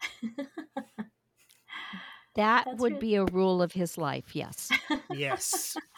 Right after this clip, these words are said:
Speaker 1: <laughs> That's really
Speaker 2: Mm-hmm.
Speaker 1: cool, though. I like
Speaker 2: But
Speaker 1: it.
Speaker 2: in the, in the end, it always seems to reverse itself, because by the time you've made the simple thing complicated, you've found a way to take the complicated back to the simple.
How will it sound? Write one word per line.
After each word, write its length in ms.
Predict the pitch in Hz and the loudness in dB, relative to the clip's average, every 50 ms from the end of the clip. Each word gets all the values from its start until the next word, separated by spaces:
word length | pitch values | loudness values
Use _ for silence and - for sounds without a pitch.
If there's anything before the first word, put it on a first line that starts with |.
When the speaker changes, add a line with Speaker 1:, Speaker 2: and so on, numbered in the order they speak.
| - - - - - - | -20 -18 -18 -18 -18 -20
Speaker 1:
<laughs> 580 | - - - - - - - - - 277 - | -20 -20 -20 -20 -4 -2 -2 0 0 -2 -2
That's 240 | - 330 339 - - | 0 -4 -4 -2 -2
really 280 | - 370 370 359 370 359 | -2 0 2 2 0 0
Speaker 2:
Mm-hmm. 80 | 247 | 2
Speaker 1:
cool, 300 | 262 370 359 370 349 339 - | 0 0 2 2 0 0 0
though. 500 | 262 226 208 202 196 196 196 190 196 208 - _ _ _ _ _ _ _ _ - - | -2 -2 -2 -2 -2 -4 -4 -6 -8 -10 -14 _ _ _ _ _ _ _ _ -12 -8
I 160 | 262 254 269 | -4 -2 0
like 180 | 269 269 269 269 | 0 0 2 4
Speaker 2:
But 140 | 294 294 320 | 4 6 6
Speaker 1:
it. 60 | 320 | 6
Speaker 2:
in 100 | 311 330 | 6 4
the, 140 | 339 302 254 - _ _ _ _ _ _ _ _ _ _ _ _ _ _ _ _ | 2 0 -2 -6 _ _ _ _ _ _ _ _ _ _ _ _ _ _ _ _
in 160 | 320 370 359 | 0 2 2
the 160 | 359 359 302 - | 2 0 0 0
end, 240 | - 320 370 392 381 | 0 0 2 2 2
it 80 | 359 302 | 2 2
always 300 | 294 294 294 294 277 - | 4 4 2 2 0 -2
seems 380 | - - 269 262 262 254 - - | -2 -2 0 0 0 -2 -2 -6
to 160 | - 262 233 | -4 -4 -2
reverse 540 | 208 220 208 - 214 220 240 269 - - - | -2 -4 -4 -2 0 2 2 2 0 -4 -6
itself, 560 | - - - - - 175 175 170 170 - _ _ | -8 -8 -8 -4 -2 0 0 -2 -4 -8 _ _
because 440 | 208 220 - - - 233 208 214 - | -4 -4 -4 -4 -6 -6 -6 -6 -4
by 180 | - 214 208 | -2 -2 -2
the 80 | 202 214 | -2 -4
time 380 | - - - 247 247 294 302 | -8 -6 -6 -4 -4 -2 -2
you've 240 | 285 262 247 - _ | -2 -2 -4 -6 _
made 220 | 208 202 202 185 190 | -4 -4 -4 -4 -4
the 60 | 185 | -8
simple 360 | - - 214 220 - 214 208 | -6 -4 -6 -4 -4 -6 -6
thing 200 | - 185 175 175 | -4 -6 -6 -6
complicated, 840 | - - - 214 240 - - 233 - - 196 175 170 165 160 165 190 - - - - - - - _ _ _ | -6 -4 -4 -4 -2 -2 -6 -8 -6 -4 -6 -4 -4 -4 -6 -6 -8 -12 -16 -20 -20 -20 -20 -20 _ _ _
you've 260 | - 220 240 247 226 | -4 -2 -2 -2 -2
found 400 | - - 247 226 240 262 294 277 | -2 0 0 2 2 2 2 0
a 60 | 262 | 0
way 300 | 226 233 240 240 226 226 | -2 -2 -2 -2 -2 -2
to 160 | 220 - - | -4 -8 -12
take 260 | - - 226 196 - _ | -10 -8 -8 -8 -8 _
the 80 | - | -16
complicated 840 | - - - 208 214 247 - 247 - - 226 196 175 175 165 170 _ | -14 -8 -6 -6 -4 -4 -6 -8 -6 -6 -6 -4 -4 -6 -8 -8 _
back 320 | 185 175 180 196 - - - | -4 -4 -4 -4 -6 -12 -14
to 80 | - 185 | -14 -10
the 140 | 180 170 165 | -8 -8 -8
simple. 540 | - - 262 359 - - - - - _ | -4 -4 -4 -4 -2 -6 -8 -8 -8 _